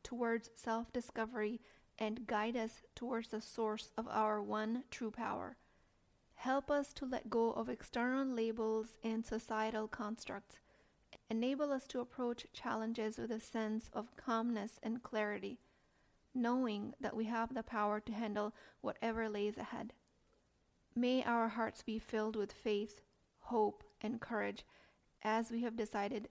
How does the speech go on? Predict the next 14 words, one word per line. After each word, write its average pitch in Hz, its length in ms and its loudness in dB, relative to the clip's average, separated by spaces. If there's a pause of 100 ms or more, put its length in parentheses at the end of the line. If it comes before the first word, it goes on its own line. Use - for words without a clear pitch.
to 233 100 -10
keep - 300 -4
the 208 100 -4
power 208 460 0
that - 160 -4
you 214 100 -6
gave 202 240 -4
us - 280 -8 (360)
within 214 340 0
us. 208 200 -6 (760)
Ameen 220 320 2
ya 208 100 -2
Rabbal 226 200 -4
Alameen. 208 380 -4